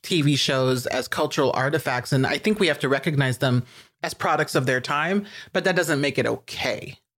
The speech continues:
I think we can still critique them. So I still love Little House on the Prairie, but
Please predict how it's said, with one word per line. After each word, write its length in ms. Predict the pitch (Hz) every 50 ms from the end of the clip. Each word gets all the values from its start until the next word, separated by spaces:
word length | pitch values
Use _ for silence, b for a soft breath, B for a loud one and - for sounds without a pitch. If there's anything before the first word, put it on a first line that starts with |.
| _ _ _ _ _ _ -
I 60 | 147
think 160 | 139 156 147
we 80 | 151 151
can 100 | 135 147
still 240 | 123 - - 151 127
critique 540 | 123 - - 117 - - - 156 147 - -
them. 220 | - 120 117 113 113
So 240 | - - 170 160 - -
I 120 | - 226
still 280 | 226 226 - 226 202 175
love 200 | 175 165 160 151
Little 160 | 151 139 139
House 180 | 139 135 131 -
on 40 | 139
the 80 | 127
Prairie, 340 | 120 - 180 165 147 135 127 123
but 300 | 127 131 123 120 -